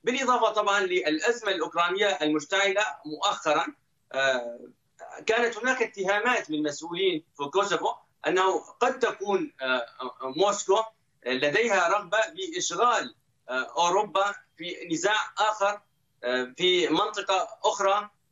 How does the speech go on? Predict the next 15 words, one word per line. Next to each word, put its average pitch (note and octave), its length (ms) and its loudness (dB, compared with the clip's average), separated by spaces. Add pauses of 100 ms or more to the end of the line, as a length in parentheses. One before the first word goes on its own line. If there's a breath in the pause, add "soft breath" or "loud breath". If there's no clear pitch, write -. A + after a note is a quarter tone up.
(120)
آه، C#3 200 0
مثل، G3+ 380 0
آه، D3+ 300 2
البلقان F3 580 0
المعروفة، F#3 520 2
آه، B2+ 380 -2
تاريخيًا G3 760 -2 (380)
بالنزاعات، D#3 1200 2
آه، D3+ 260 4
الدموية. F3+ 640 2 (400)
لكن، D#3+ 560 0 (120)
آه، B2 300 -4
الحالة F#3 640 0 (160)
الديموغرافية D#3 960 0 (300)
والمشاكل C#3+ 1040 0